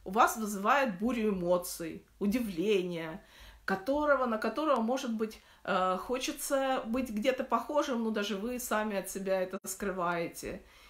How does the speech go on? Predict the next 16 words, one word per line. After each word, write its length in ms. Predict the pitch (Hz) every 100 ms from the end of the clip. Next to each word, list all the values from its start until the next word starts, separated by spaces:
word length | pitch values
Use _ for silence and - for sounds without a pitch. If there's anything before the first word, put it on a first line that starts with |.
| -
Или 200 | 277 311
тип 540 | 330 - 240 247 202 -
каких-то 480 | 170 170 175 -
людей 420 | 180 170 175 220 214
у 40 |
вас 200 | 165 -
вызывает 360 | 185 185 156 160
удивление. 480 | 170 143 - 147
И 20 | 190
вот 140 | 311
на 100 | 302
этом 340 | 453 427 330
была 180 | 226 349
построена 500 | 359 214 269 330 262
такая 320 | 165 - 240
самопрезентация. 920 | 226 208 202 196 185 180 - - -